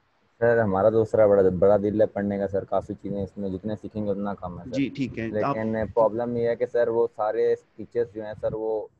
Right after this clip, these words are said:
Speaker 1: ए, अ, आखिरी दिनों में सर three months, आप तो पढ़ा, सर पढ़ाते रहे हैं सर, उन्होंने पढ़ाया नहीं है सर उस
Speaker 2: कोई
Speaker 1: दौरान।
Speaker 2: बात
Speaker 1: इतना
Speaker 2: नहीं,
Speaker 1: भी
Speaker 2: छोड़िए,
Speaker 1: इतना
Speaker 2: छोड़िए इस चीज़ को।
Speaker 1: नहीं है।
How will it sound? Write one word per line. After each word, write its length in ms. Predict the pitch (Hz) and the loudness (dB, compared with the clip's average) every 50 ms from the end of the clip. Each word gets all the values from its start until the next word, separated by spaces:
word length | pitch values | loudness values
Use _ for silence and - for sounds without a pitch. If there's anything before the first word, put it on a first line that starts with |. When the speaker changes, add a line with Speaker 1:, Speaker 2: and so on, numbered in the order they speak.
| _ _ | _ _
Speaker 1:
ए, 180 | 98 104 101 90 _ - | -16 -16 -16 -16 _ -12
अ, 60 | 101 | -8
आखिरी 540 | 98 98 95 - - 101 104 - 113 110 101 | -8 -6 -6 -6 -6 -8 -8 -8 -10 -12 -10
दिनों 200 | 107 107 110 110 | -12 -12 -12 -12
में 80 | 110 110 | -14 -10
सर 220 | - 107 107 104 | -6 -6 -6 -6
three 360 | - _ 110 110 113 117 117 | -6 _ _ -14 -12 -12 -12
months, 320 | 104 107 107 107 104 - - | -12 -12 -14 -14 -14 -16 -14
आप 260 | - 101 104 107 - - | -8 -6 -6 -6 -4 -8
तो 60 | 120 | -8
पढ़ा, 180 | 101 117 113 | -6 -8 -8
सर 120 | - 120 110 | -6 -8 -8
पढ़ाते 400 | - 110 104 92 - _ 117 117 | -6 -6 -8 -8 -4 _ -4 -4
रहे 100 | 113 110 | -4 -6
हैं 120 | 104 101 | -10 -14
सर, 140 | - 101 98 | -12 -12 -12
उन्होंने 500 | 95 104 104 110 113 113 113 113 113 113 | -10 -10 -10 -10 -10 -10 -10 -10 -12 -12
पढ़ाया 360 | 98 110 104 92 90 98 101 | -10 -10 -10 -8 -8 -8 -8
नहीं 180 | 104 104 104 101 | -10 -12 -14 -16
है 60 | 95 | -16
सर 140 | - - 90 | -14 -14 -14
उस 140 | 90 90 - | -14 -14 -18
Speaker 2:
कोई 60 | 87 | -20
Speaker 1:
दौरान। 260 | 90 87 147 135 123 | -12 -6 -4 -4 -4
Speaker 2:
बात 140 | 123 117 117 | -4 -6 -6
Speaker 1:
इतना 100 | 104 104 | -8 -8
Speaker 2:
नहीं, 100 | 120 117 | -10 -8
Speaker 1:
भी 60 | 113 | -6
Speaker 2:
छोड़िए, 200 | 120 117 110 110 | -6 -6 -6 -6
Speaker 1:
इतना 100 | 123 127 | -8 -10
Speaker 2:
छोड़िए 240 | - 127 117 123 135 | -10 -10 -8 -8 -10
इस 60 | - | -8
चीज़ 200 | - 139 131 - | -8 -10 -10 -8
को। 100 | - - | -6 -6
Speaker 1:
नहीं 80 | - 165 - | -6 -6 -10
है। 120 | - - | -18 -12